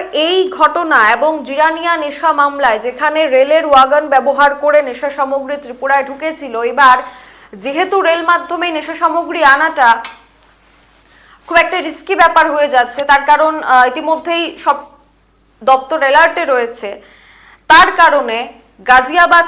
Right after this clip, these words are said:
থেকে দিল্লি হয়ে সেটা কিন্তু আসার কথা ছিল চারটি ট্রাকে করে, এবং তার আগেই সোনভদ্র পুলিশ সেগুলোকে আটক করে নেয়। এবার একটা নাম তো আমরা আপনাদের সামনে তুলে ধরলাম, ভি খান্না,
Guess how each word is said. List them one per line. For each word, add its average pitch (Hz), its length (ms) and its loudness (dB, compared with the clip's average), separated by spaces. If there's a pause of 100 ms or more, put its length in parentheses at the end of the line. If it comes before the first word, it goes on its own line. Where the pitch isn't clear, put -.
থেকে 254 540 -6
দিল্লি 302 420 -4
হয়ে 269 300 0
সেটা 285 300 -2
কিন্তু 311 480 -6
আসার 285 440 2
কথা 277 260 2
ছিল 339 380 -4
চারটি 311 400 -2
ট্রাকে 330 400 -2
করে, 196 280 -8 (520)
এবং 311 260 -2
তার 262 180 6
আগেই 294 280 2
সোনভদ্র 285 560 -2
পুলিশ 302 400 -10
সেগুলোকে 262 520 -8 (600)
আটক 277 360 -2
করে 185 200 -8
নেয়। 160 180 -14 (400)
এবার 294 180 4
একটা 302 240 2
নাম 330 240 2
তো 339 80 0
আমরা 320 220 2
আপনাদের 311 280 -4
সামনে 311 300 -8
তুলে 302 240 -6
ধরলাম, 254 440 -4 (460)
ভি 349 240 -2
খান্না, 233 580 -6